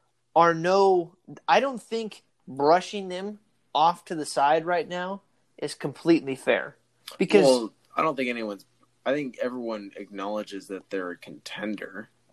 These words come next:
Speaker 1: But saying that they're a contender means that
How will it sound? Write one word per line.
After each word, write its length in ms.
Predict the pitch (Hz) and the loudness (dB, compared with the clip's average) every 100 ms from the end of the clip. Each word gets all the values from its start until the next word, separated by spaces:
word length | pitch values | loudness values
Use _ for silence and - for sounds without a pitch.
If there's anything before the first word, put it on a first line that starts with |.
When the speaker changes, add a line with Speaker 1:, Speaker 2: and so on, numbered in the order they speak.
| _ _ _ _ _ _ _ - - _ | _ _ _ _ _ _ _ -20 -20 _
Speaker 1:
But 200 | 196 190 _ _ _ _ _ _ _ _ _ _ _ - | 6 6 _ _ _ _ _ _ _ _ _ _ _ 0
saying 280 | - 247 233 | 4 6 6
that 120 | 190 | 6
they're 180 | 214 196 | 8 6
a 40 | |
contender 580 | - 151 - 233 190 147 | 4 -8 0 0 0 -6
means 340 | 143 160 151 | -6 -8 -6
that 280 | 139 143 127 | -2 -2 -2